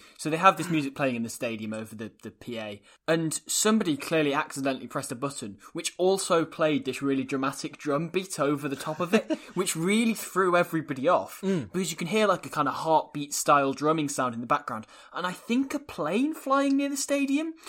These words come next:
Speaker 1: so you get this
Speaker 2: Well,
Speaker 1: drone sound in the background.
Speaker 2: so we know why, we, we learn why the plane was flying by in the stadium later.
Speaker 1: Right, it says, oh yes, because of the skydivers.
Speaker 2: Which we'll get onto.
Speaker 1: Yes.
Speaker 2: Um,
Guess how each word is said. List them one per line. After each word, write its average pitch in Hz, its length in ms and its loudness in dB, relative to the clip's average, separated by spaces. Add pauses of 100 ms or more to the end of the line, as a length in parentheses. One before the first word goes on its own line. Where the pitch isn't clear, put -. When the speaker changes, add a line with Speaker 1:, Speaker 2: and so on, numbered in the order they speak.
(140)
Speaker 1:
so - 140 0
you 208 80 4
get 226 140 2
this 202 140 -4
Speaker 2:
Well, 165 180 8
Speaker 1:
drone 180 280 4
sound 233 380 4
in 226 40 0
the 180 60 -2
background. 185 560 4
Speaker 2:
so 170 120 -10
we 156 120 0
know 175 160 4
why, 147 260 6
we, 143 360 -2
we 143 160 0
learn 151 320 6
why 123 120 2
the 113 80 -8
plane 117 240 -4
was 104 120 -10
flying 101 240 -8
by 95 300 -10 (540)
in 123 180 -10
the 117 80 -8
stadium 107 380 -6
later. 117 380 -6 (560)
Speaker 1:
Right, 151 420 4
it - 80 -8
says, 151 260 -2 (140)
oh 196 220 6
yes, 202 300 4
because 143 280 -10
of 135 100 -6
the - 60 -4
skydivers. 135 640 2
Speaker 2:
Which - 180 -4
we'll 127 120 -2
get 120 120 2
onto. 113 400 -4
Speaker 1:
Yes. 147 420 2
Speaker 2:
Um, 131 720 4